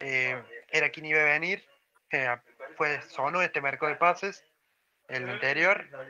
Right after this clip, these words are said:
y era, ya estaba, era un hecho, que ya estaba aquí en Córdoba, y termina, eh, sí, termina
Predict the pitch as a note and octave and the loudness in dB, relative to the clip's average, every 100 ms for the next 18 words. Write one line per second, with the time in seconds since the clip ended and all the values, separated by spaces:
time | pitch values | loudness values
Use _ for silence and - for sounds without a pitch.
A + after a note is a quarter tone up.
0 | - _ _ D3+ D#3+ D#3 D3 C#3 - _ | -18 _ _ -12 -8 -6 -8 -10 -18 _
1 | _ _ - F3+ D#3+ C#3+ C#3 D#3 - G#3 | _ _ 0 2 2 0 -4 -4 2 4
2 | A3 - E3+ F#3+ G#3+ - F3+ F#3+ _ _ | 4 4 2 2 2 2 -4 -6 _ _
3 | _ _ C3+ C3+ C3 C#3+ C3+ C3+ C#3 D#3+ | _ _ -8 -8 0 2 2 0 -2 0
4 | E3+ F#3 G#3+ - _ _ _ F3 F3 E3+ | 2 2 0 -6 _ _ _ -4 0 0
5 | E3+ F3 D#3 D3 C#3 C#3 C3+ B2+ A#2+ A2 | 0 0 -2 -2 -2 -2 0 -2 -6 -12
6 | - - D3+ D3+ E3 D3+ C#3 B2+ | -14 -8 -4 -4 -4 -4 -4 -8